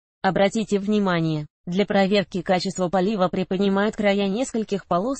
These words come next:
таким образом оценивая степень увлажнения. Чтобы растение хорошо укоренилось, в воду обязательно добавляют удобрения.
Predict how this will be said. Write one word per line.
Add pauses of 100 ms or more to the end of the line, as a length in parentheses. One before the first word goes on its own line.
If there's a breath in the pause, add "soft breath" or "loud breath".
таким
образом
оценивая
степень
увлажнения. (760)
Чтобы
растение
хорошо
укоренилось,
в
воду
обязательно
добавляют
удобрения.